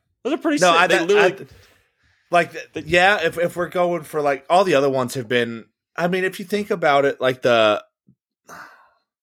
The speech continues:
Speaker 1: They've been a little more wild.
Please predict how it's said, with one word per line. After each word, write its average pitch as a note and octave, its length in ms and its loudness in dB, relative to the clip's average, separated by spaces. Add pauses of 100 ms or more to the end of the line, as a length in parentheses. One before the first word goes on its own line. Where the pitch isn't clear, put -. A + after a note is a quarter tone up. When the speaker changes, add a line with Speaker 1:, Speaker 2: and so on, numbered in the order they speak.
(1080)
Speaker 1:
They've C3+ 160 0
been F#3 180 2
a F3+ 60 -2
little D3+ 220 0
more C#3 140 2
wild. F#2 600 -2